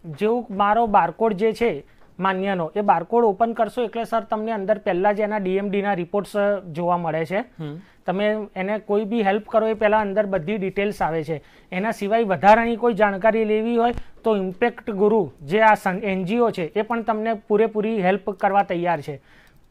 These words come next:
Speaker 2: હમ, જે પ્રમાણે આપણે વાત કરી ઇમ્પેક્ટ ગુરુ, એટલે એનો કોઈ સંપર્ક કરવો હોય તો કઈ રીતે?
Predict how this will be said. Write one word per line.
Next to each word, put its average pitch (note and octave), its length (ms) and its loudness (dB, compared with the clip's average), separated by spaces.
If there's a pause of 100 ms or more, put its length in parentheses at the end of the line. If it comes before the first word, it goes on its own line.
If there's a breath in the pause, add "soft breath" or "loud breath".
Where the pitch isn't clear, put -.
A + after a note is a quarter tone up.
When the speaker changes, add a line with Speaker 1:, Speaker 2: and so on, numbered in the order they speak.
(340)
Speaker 2:
હમ, D#3+ 160 -10
જે D3 180 -8
પ્રમાણે C4 280 -4
આપણે B3 140 -2
વાત G#3 240 2
કરી A3 140 0
ઇમ્પેક્ટ G3 400 -8
ગુરુ, E3 320 -8
એટલે E3 140 -10
એનો E3 220 -8
કોઈ G#3 240 -4
સંપર્ક F#3+ 420 -10
કરવો F3+ 240 -4
હોય F3 120 -2
તો E3+ 100 -8
કઈ D3+ 180 -6
રીતે? C3+ 280 -16